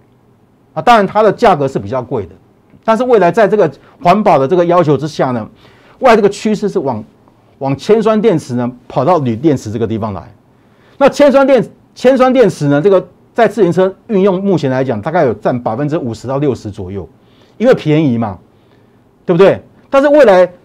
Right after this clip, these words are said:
因为环保的因素，接下来开始会慢慢的往锂电池这个地方来做取代，啊，来取-，锂电池来取代这个铅酸电池，所以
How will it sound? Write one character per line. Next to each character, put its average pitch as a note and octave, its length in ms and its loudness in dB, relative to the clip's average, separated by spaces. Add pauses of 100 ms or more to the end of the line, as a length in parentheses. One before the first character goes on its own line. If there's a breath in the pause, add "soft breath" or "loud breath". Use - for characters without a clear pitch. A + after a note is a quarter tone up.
(140)
因 B3 120 2
为 C#4+ 80 6
环 A3+ 220 2
保 G3+ 80 2
的 C3+ 100 0
因 F3+ 160 -2
素， E3+ 300 -2 (440)
接 A3 140 0
下 A3 120 2
来 F#3 60 4
开 G3 160 0
始 C3+ 100 -6
会 D#3+ 60 0
慢 E3+ 140 0
慢 D#3+ 120 -2
的 A#2 160 -2 (140)
往 D3+ 240 2
锂 B2 140 0
电 C#3 180 2
池 - 180 -8
这 C3+ 80 -6
个 B2+ 100 -2
地 B2 140 -2
方 B2 200 -4 (220)
来 A#2+ 140 -4
做 B2 240 -2 (1080)
取 - 280 -6
代， G#2 260 0 (760)
啊， B2 180 -2
来 D#3+ 140 4
取-， C#3+ 300 -6
锂 D3+ 120 0
电 A3 140 6
池 C#3+ 100 0
来 D#3+ 80 6
取 D3 200 -6
代 D#3+ 120 2
这 F3 80 0
个 D#3 60 0
铅 C#3 160 -8
酸 C#3 120 -2
电 B2+ 160 -2
池， - 180 -20 (580 soft breath)
所 D4+ 180 2
以 F#3 120 2